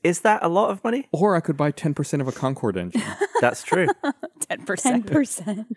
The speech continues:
Speaker 1: You know
Speaker 3: You could
Speaker 1: what?
Speaker 3: buy a
Speaker 1: I've known you
Speaker 3: B K size version of
Speaker 2: Yeah,
Speaker 3: an
Speaker 2: I could be a
Speaker 3: engine.
Speaker 2: ten percent stake owner in a Concorde engine with afterburner.
Speaker 4: <laughs> With afterburner.
Speaker 2: What's funny is, like, I sent that, I texted that to Gavin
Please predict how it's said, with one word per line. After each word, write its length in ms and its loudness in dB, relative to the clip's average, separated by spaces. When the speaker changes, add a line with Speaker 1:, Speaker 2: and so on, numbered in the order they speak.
Speaker 1:
You 100 2
know 80 8
Speaker 3:
You 40 6
could 60 6
Speaker 1:
what? 80 6
Speaker 3:
buy 80 6
a 60 6
Speaker 1:
I've 120 6
known 180 4
you 60 6
Speaker 3:
B 60 4
K 80 6
size 200 4
version 420 0
of 340 4
Speaker 2:
Yeah, 140 8
Speaker 3:
an 60 0
Speaker 2:
I 60 6
could 140 2
be 120 6
a 40 8
Speaker 3:
engine. 200 6
Speaker 2:
ten 60 4
percent 380 4
stake 520 2
owner 400 6
in 100 8
a 80 4
Concorde 460 4
engine 220 4
with 400 8
afterburner. 960 6
Speaker 4:
<laughs> 100 2
With 460 6
afterburner. 680 2
Speaker 2:
What's 140 4
funny 200 6
is, 80 2
like, 180 4
I 100 6
sent 340 4
that, 200 4
I 80 6
texted 260 0
that 180 4
to 60 -10
Gavin 580 4